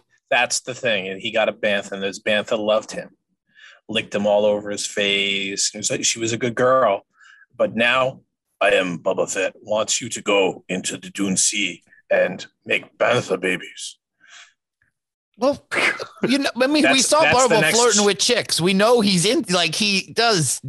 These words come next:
Speaker 2: do this. This is, you know, canon, special edition canon, but he flirts and stuff. You'd think he'd,
Speaker 1: Well,
Speaker 2: uh,
Speaker 1: the other thing, too, is, you know, he, he could have gotten on with the bantha.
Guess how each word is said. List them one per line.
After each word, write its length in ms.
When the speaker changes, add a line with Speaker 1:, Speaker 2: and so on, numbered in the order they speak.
Speaker 2:
do 180
this. 280
This 180
is, 220
you 80
know, 180
canon, 420
special 420
edition 380
canon, 420
but 160
he 120
flirts 420
and 120
stuff. 480
You'd 180
think 200
he'd, 80
Speaker 1:
Well, 100
Speaker 2:
uh, 260
Speaker 1:
the 80
other 140
thing, 180
too, 240
is, 180
you 60
know, 120
he, 200
he 140
could 140
have 80
gotten 280
on 240
with 80
the 100
bantha. 440